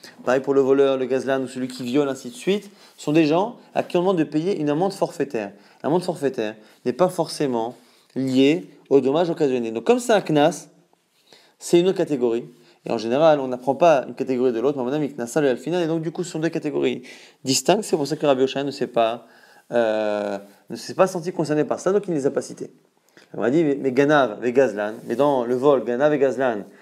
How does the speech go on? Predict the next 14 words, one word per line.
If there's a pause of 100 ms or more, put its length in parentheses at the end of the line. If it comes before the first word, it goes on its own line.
(160)
c'est
Mammon,
c'est
l'argent, (460)
Litné, (320)
pourquoi (800)
on
l'a
pas (300)
enseigné ? (180)
Et
la
Gemara,
maintenant,